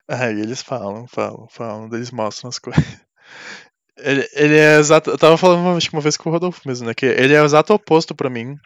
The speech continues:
do Breath of the Wild, sabe? Ele, tipo, ele é muito bonito, ele tem muita coisa criativa, muita coisa diferente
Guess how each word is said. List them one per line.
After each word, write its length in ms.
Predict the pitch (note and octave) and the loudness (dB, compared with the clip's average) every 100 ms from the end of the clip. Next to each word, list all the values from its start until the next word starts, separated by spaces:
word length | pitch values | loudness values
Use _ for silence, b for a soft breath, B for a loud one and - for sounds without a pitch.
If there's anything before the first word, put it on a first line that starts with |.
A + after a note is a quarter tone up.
| _ _ _ _ | _ _ _ _
do 840 | C3+ C#3+ C#3+ C#3 C#3 C#3 C3+ C3+ B2+ | -4 0 2 2 2 2 2 0 -2
Breath 240 | B2+ A#2 B2+ | -2 -2 -2
of 100 | - | -8
the 100 | C3+ | -6
Wild, 360 | C3 G#2 F#2+ - | -4 -4 -6 -8
sabe? 300 | - A2+ G#2+ B B B B B B _ | -4 -4 -4 B B B B B B _
Ele, 200 | B2 B2 | -4 -2
tipo, 360 | - C#3 C3+ - - | -4 -2 -4 -4 -4
ele 160 | C#3 | 0
é 40 | C#3 | 2
muito 260 | C#3+ E3+ | 0 -2
bonito, 320 | G3 G3 D3 E3+ | 0 0 0 -2
ele 80 | |
tem 120 | D#3 D3 | -2 -4
muita 200 | D3 F#3 | -4 -4
coisa 220 | - D#3+ | -2 -2
criativa, 720 | - D#3 D#3+ - - B2+ D3+ | 0 0 0 -2 -4 -4 -4
muita 220 | D3+ D3 | -6 -8
coisa 260 | E3 D3 D3 | -4 -2 -2
diferente 480 | C#3+ - D3 C#3 | -6 -2 0 0